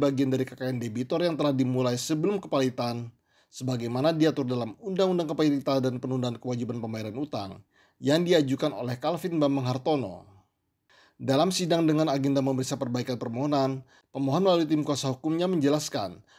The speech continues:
bahwa telah melakukan perbaikan terhadap kedudukan hukum pemohon dalam perkara ini.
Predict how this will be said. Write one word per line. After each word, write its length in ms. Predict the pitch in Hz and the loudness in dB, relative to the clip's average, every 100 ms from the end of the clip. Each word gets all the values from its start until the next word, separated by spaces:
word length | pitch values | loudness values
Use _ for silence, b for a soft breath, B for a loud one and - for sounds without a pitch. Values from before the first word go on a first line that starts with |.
| b | b
bahwa 240 | 131 135 131 | -4 -2 -2
telah 240 | 127 123 | -2 -2
melakukan 400 | 123 120 - 143 | -2 -4 -6 -4
perbaikan 640 | 151 160 160 143 135 135 b b _ | 0 2 2 2 2 0 b b _
terhadap 400 | 139 123 131 185 | -6 -2 2 0
kedudukan 480 | 190 160 143 143 143 | 2 2 2 0 -2
hukum 160 | 139 | -2
pemohon 400 | 135 143 156 160 | -2 0 4 4
dalam 160 | 139 127 | 4 0
perkara 320 | 131 131 123 | -4 -4 -2
ini. 400 | 165 143 98 78 | -2 -2 -4 -10